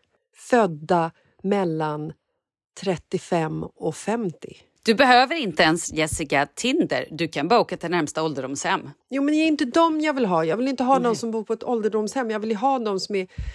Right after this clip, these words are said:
Speaker 1: friska och fräscha och aktiva fortfarande.
Speaker 2: Ja, men det är bara att leta efter alla kompisars, eh, morföräldrar.
Speaker 1: Ja, men det skulle ju också bli så jäkla konstigt ifall jag blev ihop med Paulinas pappa och hon skulle behöva liksom börja kalla mig för mamma.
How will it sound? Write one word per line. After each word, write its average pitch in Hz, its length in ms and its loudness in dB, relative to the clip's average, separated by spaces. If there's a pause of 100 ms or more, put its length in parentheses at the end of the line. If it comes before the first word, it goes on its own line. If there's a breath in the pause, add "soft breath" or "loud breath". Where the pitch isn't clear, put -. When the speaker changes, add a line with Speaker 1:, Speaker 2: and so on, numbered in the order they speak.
(220 loud breath)
Speaker 1:
friska 233 520 0
och 196 140 0
fräscha 190 480 0
och 185 120 0
aktiva 190 600 0
fortfarande. - 580 -10 (320)
Speaker 2:
Ja, - 80 -2
men 208 80 0
det 185 60 4
är 240 80 6
bara 330 120 6
att 262 60 6
leta 262 320 4
efter 233 220 0
alla 190 600 6
kompisars, 185 720 -2
eh, 175 160 -6
morföräldrar. 165 960 -4 (480)
Speaker 1:
Ja, 233 360 6 (380 loud breath)
men 269 180 2
det 285 120 2
skulle 277 240 0
ju 277 60 6
också 269 200 0
bli 247 160 0
så 254 120 -6
jäkla 262 540 -2
konstigt 233 680 0
ifall 233 320 -2
jag 208 160 4
blev 196 220 2
ihop 196 280 2
med 196 220 -2
Paulinas 208 680 -2
pappa 175 460 -4
och 214 200 -4
hon 185 200 -4
skulle 185 280 -6
behöva 185 320 -4
liksom 180 380 -6
börja 180 180 -2
kalla 185 280 -4
mig 160 140 -4
för 151 80 -8
mamma. 185 560 -4